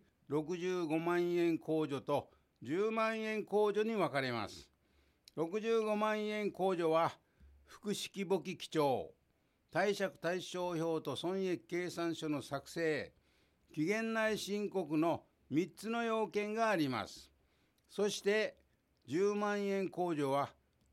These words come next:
簡易な帳簿記帳が要件です。また、基礎控除とは、青色申告、白色申告の関係なく、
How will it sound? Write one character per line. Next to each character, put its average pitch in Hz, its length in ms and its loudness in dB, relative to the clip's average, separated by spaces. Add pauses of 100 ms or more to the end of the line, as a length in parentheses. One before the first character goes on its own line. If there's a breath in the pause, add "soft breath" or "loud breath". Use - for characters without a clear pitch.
簡 202 240 0
易 226 160 -4
な 185 160 2
帳 175 320 -4
簿 160 160 -2
記 - 100 -14
帳 139 300 -2
が 196 320 2
要 143 240 -2
件 117 220 -6
で 92 140 -6
す。 - 220 -18 (540)
ま 170 160 -2
た、 196 320 4 (420)
基 - 40 -16
礎 190 160 0
控 175 260 -4
除 156 120 -2
と 135 140 -6
は、 147 220 0 (320)
青 165 180 2
色 190 280 2
申 156 280 0
告、 104 360 -12 (280)
白 208 320 0
色 208 220 4
申 190 260 -2
告 156 300 -4
の 151 240 0 (160)
関 170 260 0
係 185 240 -2
な 170 140 2
く、 165 200 -8